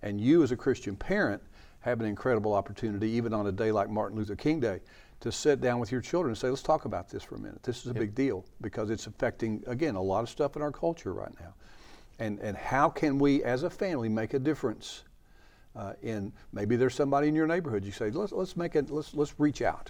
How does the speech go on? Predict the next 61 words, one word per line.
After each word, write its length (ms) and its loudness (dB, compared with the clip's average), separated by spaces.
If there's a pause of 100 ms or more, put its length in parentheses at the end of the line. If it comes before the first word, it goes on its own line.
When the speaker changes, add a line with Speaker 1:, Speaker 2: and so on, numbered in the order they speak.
Speaker 1:
and, 160 -2
Speaker 2:
Right. 140 0
Speaker 1:
and 80 0
let's 160 0
just 240 0 (340)
bring, 380 4
you 80 6
know, 60 2
bring 220 4
some 140 -2
cookies 320 0
over. 160 -2
Just 200 -2
do 100 0
something 320 0
to 80 -4
say, 180 0
'Hey, 280 2 (300)
we 100 6
just 160 -4
want 160 -2
to 40 -8
say 120 0
hi 200 -2
and 80 -2
get 120 2
to 80 -2
know 180 2
you, 200 2
and, 140 -2
you 80 -4
know, 120 0
love 160 2
to 60 -6
have 120 0
you 80 -2
come 120 -4
Speaker 2:
Mm-hmm. 80 -2
Speaker 1:
over 100 0
sometime, 500 -4
play 160 -4
some 180 -6
games. 360 -4 (400)
Let's 160 -4
just 200 -2
get 160 2
to 80 -4
know 200 -2
some 180 -10
folks.'" 400 -6 (400)
But 180 -2
help 320 2
your 120 0
children 560 0
be 240 -4
comfortable 480 -4
sitting 280 -2
with 120 -8
somebody 420 -6
who 200 -2
is 340 -4